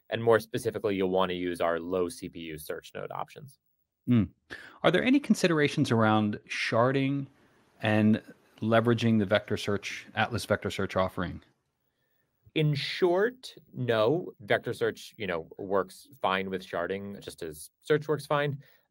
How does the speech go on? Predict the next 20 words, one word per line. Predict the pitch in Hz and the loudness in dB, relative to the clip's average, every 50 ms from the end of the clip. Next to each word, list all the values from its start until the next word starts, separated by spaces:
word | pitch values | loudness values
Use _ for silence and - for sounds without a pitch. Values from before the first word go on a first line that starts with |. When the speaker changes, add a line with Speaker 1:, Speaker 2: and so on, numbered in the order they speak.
| _ | _
Speaker 1:
The | 113 123 123 | 4 4 4
one | 120 117 127 131 131 127 | 6 8 6 6 6 4
thing | 131 135 127 123 | 2 0 0 2
that | 120 113 | 4 6
I | 110 104 104 104 101 101 101 101 - | 6 6 6 6 4 2 -2 -6 -8
would | 107 107 101 101 110 117 110 104 | -10 -10 -6 -2 0 0 0 0
mention | 107 101 98 98 - 113 101 | 0 0 -2 -2 -4 -6 -4
is | 95 92 87 - | -4 -4 -4 -2
that | - 98 92 90 87 90 - - - - _ _ _ _ _ _ _ _ - | 0 0 2 2 2 0 -4 -8 -16 -20 _ _ _ _ _ _ _ _ -12
you | 110 110 117 110 | -8 -6 -6 -6
don't | 104 98 - 131 139 143 143 151 160 151 | -6 -4 0 2 4 4 4 4 2 0
have | 135 127 - 123 120 123 120 107 107 104 | -2 -4 -2 0 0 0 0 -2 -6 -4
the | 104 110 104 | -2 -2 -2
same | - - - - - - - 123 117 117 117 117 117 117 117 120 117 113 110 107 - _ | -2 -6 -14 -16 -16 -6 -2 -2 -2 -2 -2 -4 -8 -8 -10 -12 -12 -14 -14 -16 -18 _
type | - - - 110 107 107 101 - - - - _ - | -14 -8 -4 -4 -4 -4 -6 -8 -12 -16 -12 _ -4
of | 98 95 92 92 90 92 90 87 87 - _ _ _ _ | -2 0 0 0 0 -2 -4 -8 -12 -16 _ _ _ _
selectivity | - - - 120 107 98 90 - - - 110 101 101 104 95 | -10 -4 -2 0 0 0 -2 -4 -6 -6 -4 -2 -2 -2 -2
via | 80 90 87 87 85 82 - | 0 2 2 2 2 -2 -4
shard | - - - 95 87 90 95 98 - - | -8 -8 -4 -2 -2 0 -2 -4 -6 -8
keys | - 175 175 180 185 170 160 156 - | -8 -6 -6 -6 -6 -8 -12 -14 -16